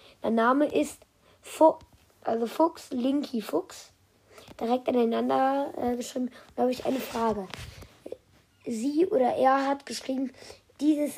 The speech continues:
eine mit dem Typ. Unter, äh, der Frage, welches Cover findet ihr am besten? Hier reinschreiben. Dieses eine mit dem Typ. Schreibt mir bitte in diese Folge mal rein, welches du meinst.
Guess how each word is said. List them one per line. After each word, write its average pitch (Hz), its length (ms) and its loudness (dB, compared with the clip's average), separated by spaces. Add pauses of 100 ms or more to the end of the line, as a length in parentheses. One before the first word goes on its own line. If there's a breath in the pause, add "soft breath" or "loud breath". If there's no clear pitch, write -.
eine 269 280 6
mit 269 260 0
dem 254 200 -2
Typ. 240 400 -4 (920)
Unter, 254 580 6
äh, 247 280 2
der 247 120 2
Frage, 262 560 2 (560 soft breath)
welches 262 380 2
Cover 247 200 -2
findet 254 360 -2
ihr 240 140 0
am 233 120 -2
besten? 220 420 -4 (340 soft breath)
Hier 254 220 4
reinschreiben. 214 640 -2 (380 soft breath)
Dieses 277 300 -2
eine 254 220 2
mit 254 220 -2
dem 254 260 -2
Typ. 226 260 -2 (340 soft breath)
Schreibt - 260 2
mir 285 120 0
bitte 269 240 -4
in 269 120 -2
diese 247 200 -6
Folge 262 280 2
mal 240 160 2
rein, 240 280 0
welches 277 320 2
du 233 80 -4
meinst. 240 360 0